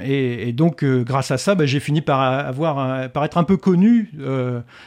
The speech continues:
là-dessus. Euh, pas comme spécialiste de tel ou tel type de thérapie,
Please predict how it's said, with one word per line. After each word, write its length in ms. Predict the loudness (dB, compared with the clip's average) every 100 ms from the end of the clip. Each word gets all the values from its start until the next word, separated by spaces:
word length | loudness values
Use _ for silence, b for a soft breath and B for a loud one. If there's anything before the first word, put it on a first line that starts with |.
| B
là-dessus. 560 | -2 0 2 4 2 0 _ -6
Euh, 800 | 0 0 2 0 -2 -2 -4 -6
pas 280 | -2 2 2
comme 200 | 2 -2
spécialiste 520 | -2 -2 0 2 2
de 60 | 0
tel 240 | 2 0
ou 60 | 0
tel 180 | 0 -2
type 160 | -2
de 80 | -2
thérapie, 540 | 0 0 0 2 2